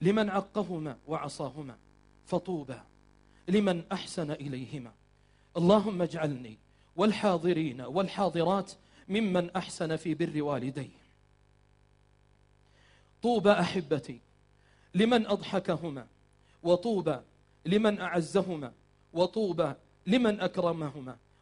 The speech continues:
وطوبى لمن نظر إليهما نظر رحمة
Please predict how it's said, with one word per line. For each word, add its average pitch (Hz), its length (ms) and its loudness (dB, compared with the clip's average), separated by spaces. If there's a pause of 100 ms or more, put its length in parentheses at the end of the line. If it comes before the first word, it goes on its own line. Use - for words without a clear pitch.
وطوبى 170 520 0 (360)
لمن 185 360 2
نظر 190 340 2
إليهما 170 720 2 (320)
نظر 180 460 2
رحمة 175 500 -4